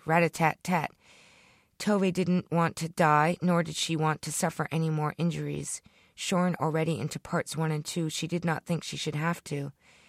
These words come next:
And all because she had performed her duty,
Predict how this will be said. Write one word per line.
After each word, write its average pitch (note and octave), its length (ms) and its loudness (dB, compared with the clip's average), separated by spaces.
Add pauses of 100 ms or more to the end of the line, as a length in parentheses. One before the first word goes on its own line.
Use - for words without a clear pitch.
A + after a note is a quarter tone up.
(300)
And E3 180 -2
all G#3 200 8
because F#3+ 280 -2
she - 140 -4
had D#3+ 80 -6
performed F3+ 460 -2
her D#3 100 -6
duty, D#3+ 420 -2